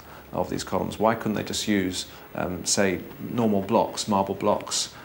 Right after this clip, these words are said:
um, perhaps marble blocks from relatively nearby Carrara, and just build the thing up to the,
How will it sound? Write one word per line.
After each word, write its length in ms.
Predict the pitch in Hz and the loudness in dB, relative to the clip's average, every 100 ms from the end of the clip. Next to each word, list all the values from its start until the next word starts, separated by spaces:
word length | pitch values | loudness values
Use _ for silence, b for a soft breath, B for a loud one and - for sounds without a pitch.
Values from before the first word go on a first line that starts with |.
| B - | B -6
um, 240 | 90 92 | -4 0
perhaps 300 | 98 - - | 0 0 4
marble 240 | 98 98 | 4 4
blocks 280 | 95 104 - | 4 2 2
from 280 | - 104 98 | -2 0 4
relatively 460 | 110 107 - - 98 | 4 4 -2 -4 -2
nearby 380 | 98 98 92 | -2 0 -2
Carrara, 640 | 101 - 139 90 98 127 - B B B | 0 4 6 6 4 0 -2 B B B
and 100 | 127 | 0
just 240 | 123 - | 0 4
build 220 | 131 139 | 6 6
the 60 | 110 | 4
thing 280 | - 104 101 | 0 0 2
up 340 | 107 - - | 2 0 -4
to 180 | - 110 | -2 0
the, 300 | 98 95 95 | 2 2 0